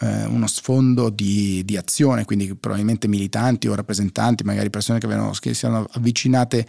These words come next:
al movimento e che si sentono probabilmente, eh, tradite da questa volontà. C'è un tweet molto interessante, anzi una coppia di tweet, mi verrebbe da dire, di Lorenzo Castellani, che come,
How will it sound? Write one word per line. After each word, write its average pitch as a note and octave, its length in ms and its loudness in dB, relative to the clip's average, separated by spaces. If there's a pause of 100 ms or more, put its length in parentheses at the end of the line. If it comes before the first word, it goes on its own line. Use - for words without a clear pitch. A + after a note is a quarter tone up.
(420)
al C#3 100 6
movimento C#3 500 4
e A2 60 -2
che A#2+ 200 0
si - 220 -4
sentono C#3 460 2
probabilmente, A#2 720 0 (340)
eh, A#2+ 220 0
tradite B2 480 2
da G#2+ 100 -2
questa G#2 380 -2
volontà. G2 560 -2
C'è - 140 -2
un A2 200 0
tweet C3+ 480 2 (360)
molto C#3 280 4
interessante, A#2+ 580 0
anzi G2+ 220 -2
una A#2 140 -2
coppia E3+ 340 2
di G#2+ 180 -2
tweet, G#2 300 -6
mi G2+ 120 -2
verrebbe G2+ 320 -4
da G2+ 100 -4
dire, G2+ 340 -4
di A2 160 0
Lorenzo A#2 440 2
Castellani, B2 680 2
che G#2 140 -8
come, G2+ 340 -4